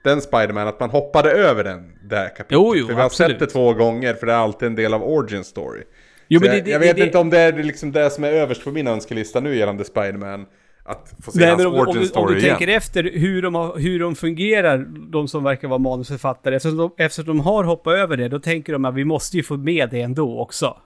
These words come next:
Speaker 2: För jag menar, det, det är ju först i, i slutet på den Spider-Man som han blir, alltså den tecknade Spider-Man, alltså den Spider-Man som barn har vuxit upp med.
Speaker 1: Mm.
Speaker 2: Så är det ju, eh,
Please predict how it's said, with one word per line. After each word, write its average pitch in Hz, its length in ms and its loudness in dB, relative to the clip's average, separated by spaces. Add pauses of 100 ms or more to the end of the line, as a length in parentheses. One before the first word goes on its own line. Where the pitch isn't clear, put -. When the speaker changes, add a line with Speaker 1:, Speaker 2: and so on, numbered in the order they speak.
Speaker 2:
För 160 120 -2
jag 147 40 2
menar, 143 160 2
det, 160 260 -4
det 143 80 -2
är 165 80 -2
ju 160 100 -2
först - 480 -2
i, 170 180 -8 (360)
i 165 100 0
slutet 175 480 -4
på 151 80 -6
den 175 220 -2
Spider-Man 131 520 -2
som 139 160 -4
han 123 140 -4
blir, 135 340 -2 (640)
alltså 131 300 0
den 139 260 -4
tecknade 151 460 -6
Spider-Man, 135 480 -2
alltså 113 160 -10
den 135 160 0
Spider-Man 131 540 -4
som 123 400 -6
barn 143 340 -2
har 123 100 -2
vuxit 131 340 -6
upp - 260 -2
med. 113 140 -12 (380)
Speaker 1:
Mm. 92 300 -10 (600)
Speaker 2:
Så 156 140 0
är 131 160 0
det - 60 -14
ju, 113 80 -14
eh, 117 760 -14